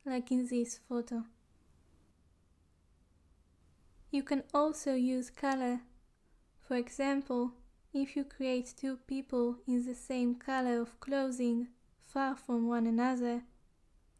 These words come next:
it will make our eyes travel from one to another, pulling us into the perspective.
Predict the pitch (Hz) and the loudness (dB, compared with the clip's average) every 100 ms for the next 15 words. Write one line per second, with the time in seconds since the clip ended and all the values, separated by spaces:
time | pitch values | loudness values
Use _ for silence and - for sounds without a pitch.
0 | _ _ _ 277 269 294 277 269 254 240 | _ _ _ -4 2 4 4 4 4 2
1 | - 240 233 240 254 254 233 233 - 277 | 0 0 0 0 0 2 2 -2 -6 -2
2 | 262 240 233 240 - 233 240 254 240 226 | 0 0 -2 -2 -2 0 2 2 2 2
3 | 226 - 233 233 240 233 240 240 _ _ | -2 -2 2 2 2 0 -4 -8 _ _
4 | - _ _ _ _ _ _ _ 277 277 | -20 _ _ _ _ _ _ _ 4 6
5 | 262 247 233 233 - 254 254 233 226 240 | 6 4 2 -4 -4 2 4 4 2 2
6 | 226 226 - - 226 226 233 - 254 233 | 0 0 -6 -4 -4 -2 -8 -6 -4 -4
7 | - 240 | -6 -10